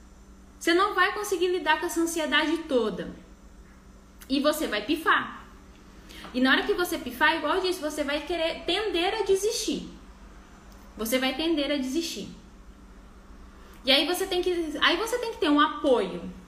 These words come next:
muito grande das pessoas à sua volta pra te dar um suporte, pra que você continue.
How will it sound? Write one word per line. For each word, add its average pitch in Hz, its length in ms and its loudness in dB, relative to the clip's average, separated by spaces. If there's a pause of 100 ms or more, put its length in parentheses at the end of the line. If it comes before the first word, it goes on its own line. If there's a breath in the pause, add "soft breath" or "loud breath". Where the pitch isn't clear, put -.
(180)
muito 262 360 2
grande 294 600 2 (320 loud breath)
das 240 160 -2
pessoas 302 400 0
à 359 80 0
sua 311 240 -2
volta 220 680 -2 (640 loud breath)
pra 349 220 6
te 427 100 -2
dar 349 120 2
um 339 100 0
suporte, 220 800 0 (560 loud breath)
pra 302 140 4
que 339 80 0
você 349 240 0
continue. 320 1080 0